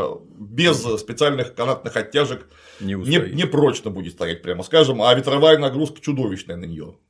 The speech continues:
Speaker 1: Если полная парусность взята, это прям беда. Да, кстати, стенги. Стенги и, э, реи тоже в обязательном порядке сосновые. Э,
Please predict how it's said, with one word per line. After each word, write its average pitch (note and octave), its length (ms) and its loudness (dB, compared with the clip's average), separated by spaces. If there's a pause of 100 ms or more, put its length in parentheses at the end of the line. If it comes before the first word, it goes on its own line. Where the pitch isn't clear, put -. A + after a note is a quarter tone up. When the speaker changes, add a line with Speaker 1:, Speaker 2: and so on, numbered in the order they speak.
(140)
Speaker 1:
Если A2+ 400 -8 (220)
полная C3+ 400 6
парусность G3 560 4
взята, D3 580 4
это C3+ 220 -2
прям A#2 520 2
беда. G2+ 380 -2
Да, A2 220 6
кстати, - 280 0
стенги. C3 560 -2 (580)
Стенги D#3 400 0
и, D#3+ 480 -4
э, A2+ 160 4
реи F#3 420 4 (180)
тоже F#3 240 8
в C#3+ 40 0
обязательном A#2+ 380 0
порядке B2 340 0
сосновые. - 500 -6 (1000)
Э, F#2+ 340 -2